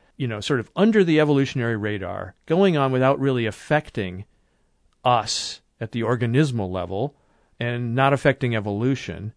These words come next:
and just is happening back there as sort of a background, you know, sort of, um,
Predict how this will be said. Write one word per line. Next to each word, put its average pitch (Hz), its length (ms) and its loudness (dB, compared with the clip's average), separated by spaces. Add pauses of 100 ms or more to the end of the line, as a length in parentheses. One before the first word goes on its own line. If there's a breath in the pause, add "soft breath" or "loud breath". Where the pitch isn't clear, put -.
(220)
and 123 120 -2
just 170 220 -4
is 190 140 -2
happening 131 520 0
back 107 220 -2
there 110 120 -4
as 113 80 -4
sort 139 140 0
of 113 100 0
a 110 40 0
background, 120 840 0 (680 soft breath)
you 120 120 -4
know, 107 340 -4
sort 131 280 0
of, 107 200 -6
um, 107 540 -4